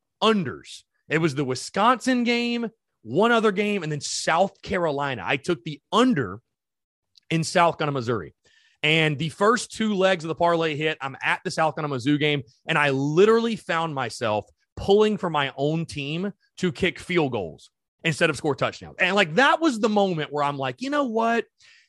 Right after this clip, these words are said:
This is kinda taken away from the actual enjoyment of the game." So now it's nice, you know, obviously to sit back and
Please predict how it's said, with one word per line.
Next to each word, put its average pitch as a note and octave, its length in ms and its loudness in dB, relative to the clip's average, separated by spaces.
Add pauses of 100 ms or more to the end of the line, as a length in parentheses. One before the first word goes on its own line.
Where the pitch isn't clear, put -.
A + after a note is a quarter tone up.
(140)
This D#4+ 220 -2
is B3+ 120 -2
kinda G#3 280 -4
taken F3+ 300 2
away D3+ 280 4
from C#3 140 -6
the C3+ 120 -2
actual C#3+ 320 -2
enjoyment C3 880 -4 (320)
of C#3 220 4
the B2+ 100 0
game." G#2+ 340 -8
So D3+ 140 0
now A#3+ 160 4
it's A3 160 0
nice, F#3 260 0
you F#3 60 -6
know, E3 80 0
obviously E3 320 0
to C3+ 80 -8
sit D#3 220 -6
back D3+ 280 2
and A#2+ 160 -8